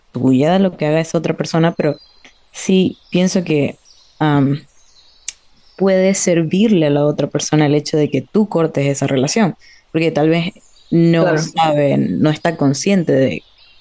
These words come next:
Speaker 1: que hay un problema o de cuál es el problema en sí. Entonces,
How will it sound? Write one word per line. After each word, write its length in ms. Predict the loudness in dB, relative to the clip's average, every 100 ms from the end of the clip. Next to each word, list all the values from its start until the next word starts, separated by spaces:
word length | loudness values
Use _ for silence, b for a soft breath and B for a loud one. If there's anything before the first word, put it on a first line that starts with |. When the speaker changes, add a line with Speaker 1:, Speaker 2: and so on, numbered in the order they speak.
| -6
Speaker 1:
que 80 | 0
hay 120 | 2
un 80 | 2
problema 600 | 2 2 2 2 2 0
o 80 | 0
de 140 | -2
cuál 320 | -4 -2 0
es 60 | 0
el 120 | -2
problema 400 | -2 -2 0 -2
en 60 | -4
sí. 260 | -4 -6 B B B B B B
Entonces, 460 | -2 0 0 0